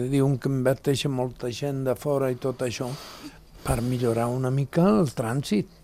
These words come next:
S'han de fer uns vials. Ara estan fent el desvio de la Massana i començaran el desvio de Sant Julià. Però el carrer La Unió,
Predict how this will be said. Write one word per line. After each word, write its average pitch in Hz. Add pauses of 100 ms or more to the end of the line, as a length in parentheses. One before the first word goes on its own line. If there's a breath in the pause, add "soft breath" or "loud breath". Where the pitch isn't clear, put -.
(640 soft breath)
S'han 131
de 135
fer 170
uns 196
vials. 139
Ara 143
estan 180
fent 160
el 139
desvio 135
de 139
la 131
Massana 160
i 185
començaran 139
el 139
desvio 143
de 131
Sant 131
Julià. 110 (680 loud breath)
Però 127
el 139
carrer 131
La 165
Unió, 170